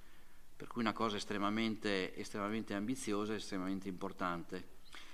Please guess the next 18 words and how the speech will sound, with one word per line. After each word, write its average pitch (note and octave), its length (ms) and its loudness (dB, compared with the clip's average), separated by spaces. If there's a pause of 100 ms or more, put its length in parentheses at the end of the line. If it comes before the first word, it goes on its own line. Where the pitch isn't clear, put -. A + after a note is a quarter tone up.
(100)
La C3 220 6
biglietteria C#3 800 10
sarebbe A#2 420 6
in C3 140 6
parte, A2 420 12
lui A#2 180 6
propone A#2 540 4
anche, G2 520 4
non F#2 260 0
è G2 80 2
rappresentata F#2+ 640 0
in G#2+ 80 2
disegno, G#2+ 420 2
di A2+ 140 2
realizzarla G2+ 540 2
all'esterno G2 500 0
tramite G#2 400 2
un, G#2+ 180 0